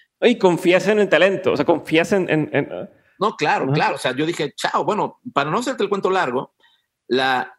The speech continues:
Speaker 2: la, presentamos la campaña en una semana y ganamos el pitch. Y, y te hablo que le ganamos a agencias del tamaño de F C B, de Olabuenaga. Hace poco me decías que hablabas con a-, Ana
Speaker 1: Ajá.
Speaker 2: María,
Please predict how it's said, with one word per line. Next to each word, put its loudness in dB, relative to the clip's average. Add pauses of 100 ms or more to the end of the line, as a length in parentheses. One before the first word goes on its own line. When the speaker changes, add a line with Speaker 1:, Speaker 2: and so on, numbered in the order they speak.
Speaker 2:
la, -2 (260)
presentamos -2
la -2
campaña -2
en -2
una -2
semana -4 (280)
y -2
ganamos -2
el -4
pitch. -14
Y, -4
y -4
te 0
hablo -2
que -2
le 0
ganamos -4
a 2
agencias -6
del -2
tamaño -2
de 0
F -4
C -4
B, -2 (360)
de 0
Olabuenaga. 0
Hace -4
poco -4
me -2
decías -4
que -4
hablabas -4
con -6 (120)
a-, 0
Ana 0
Speaker 1:
Ajá. 0
Speaker 2:
María, -2